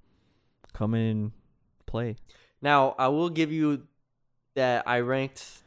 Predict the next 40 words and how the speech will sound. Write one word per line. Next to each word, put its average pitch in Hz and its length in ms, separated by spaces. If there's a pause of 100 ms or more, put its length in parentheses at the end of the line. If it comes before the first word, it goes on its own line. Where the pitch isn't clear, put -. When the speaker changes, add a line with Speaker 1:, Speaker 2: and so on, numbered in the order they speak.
Speaker 2:
the 117 280
Speaker 1:
You 147 120
would 185 140
put 160 200
them 143 220
above 117 240
any 117 180
of 113 80
the 107 60
linebackers 101 480
right 95 160
now. 92 200 (1400)
Speaker 2:
The 120 80
inside 143 260
linebackers? 151 520 (1400)
Obviously, 120 400
we're 120 140
not 110 140
counting 107 180
Speaker 1:
Yeah. 101 80
Speaker 2:
the 95 60
jack 101 320
linebacker. 110 220 (680)
Uh, 117 440 (1000)
it's 156 160
close. 165 520 (760)
I 160 120
did 208 180
the 208 80
list, 202 480
Colin. 139 300
I 135 100
made 170 220
a 175 40
list 175 280
of 131 320
freshmen 156 420
that 117 160
could 156 260
play 110 440